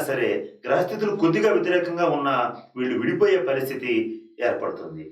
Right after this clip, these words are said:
కారణం ఏంటంటే క-, కళా దృష్టి ఉన్నటువంటి, సహజంగా ఉన్నదాంట్లో సర్దుకుపోయేటువంటి మనస్తత్వం ఉన్నటువంటి వృషభ రాశి వాళ్ళకి, పట్టుదలగా ఏదైనా సరే సాధించాలనేటువంటి ధనుసు రాశి వాళ్ళ యొక్క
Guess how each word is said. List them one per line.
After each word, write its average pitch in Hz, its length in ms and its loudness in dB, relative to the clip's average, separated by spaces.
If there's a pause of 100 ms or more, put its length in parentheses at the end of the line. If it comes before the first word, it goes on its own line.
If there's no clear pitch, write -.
(280)
కారణం 175 360 0
ఏంటంటే 135 400 -2 (800)
క-, 127 240 4 (100)
కళా 254 160 4 (120)
దృష్టి 202 260 -4 (100)
ఉన్నటువంటి, 151 540 0 (400)
సహజంగా 185 480 2
ఉన్నదాంట్లో 175 520 2
సర్దుకుపోయేటువంటి 147 840 0
మనస్తత్వం 139 460 -2
ఉన్నటువంటి 123 420 -2
వృషభ 147 320 -2
రాశి 135 260 0
వాళ్ళకి, 104 380 -2 (580)
పట్టుదలగా 190 560 2 (160)
ఏదైనా 185 340 2
సరే 170 140 4 (120)
సాధించాలనేటువంటి 151 1000 2 (100)
ధనుసు 151 280 -4
రాశి 139 240 2
వాళ్ళ 120 160 2 (100)
యొక్క 107 180 -4